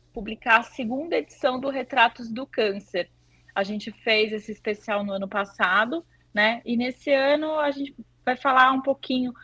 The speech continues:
de tecnologia e ciência, né? Como, é, essas duas, essas duas coisas ajudam no enfrentamento de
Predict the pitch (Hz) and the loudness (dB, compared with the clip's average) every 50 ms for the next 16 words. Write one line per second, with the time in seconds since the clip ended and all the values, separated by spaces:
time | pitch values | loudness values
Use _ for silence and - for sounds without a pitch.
0 | - - - 247 247 - 262 254 254 262 247 254 247 247 247 247 214 220 233 247 | -20 -12 -10 -8 -2 0 0 0 2 0 0 2 2 4 2 2 2 -2 0 2
1 | 247 247 262 247 - - - 285 269 233 226 233 233 226 214 202 - - 196 180 | 2 2 2 -2 -6 -6 -4 0 2 2 2 2 2 0 -2 -4 -6 -6 -6 -4
2 | 196 202 208 - - - 220 220 233 247 262 262 - - - - - - - _ | -4 -4 -6 -4 0 0 2 2 2 0 -2 -4 -6 -10 -18 -20 -20 -20 -6 _
3 | - 208 208 208 208 202 202 202 202 190 190 190 196 214 - 226 214 196 202 220 | 6 8 8 8 8 8 6 6 4 4 2 0 -2 -2 -4 -6 -10 -10 -10 -10
4 | 240 262 285 285 269 - - _ _ _ _ _ _ _ _ _ _ _ _ - | -4 2 4 4 4 4 -2 _ _ _ _ _ _ _ _ _ _ _ _ -6
5 | 214 - 226 220 208 254 262 269 - - 269 254 247 254 262 269 262 240 226 226 | -4 -4 -4 -4 2 4 4 4 6 6 4 4 4 2 0 0 2 0 -2 -2
6 | 254 262 262 240 196 214 202 196 - _ _ _ _ _ - 220 220 226 226 220 | -2 -2 -2 0 0 0 0 -2 -4 _ _ _ _ _ -4 -2 -2 -2 -2 -2
7 | - 233 220 - 247 226 214 214 214 - 214 196 220 220 214 208 | -2 -2 -2 0 -2 -2 -2 -4 -6 -6 -6 -4 -2 -2 -2 -2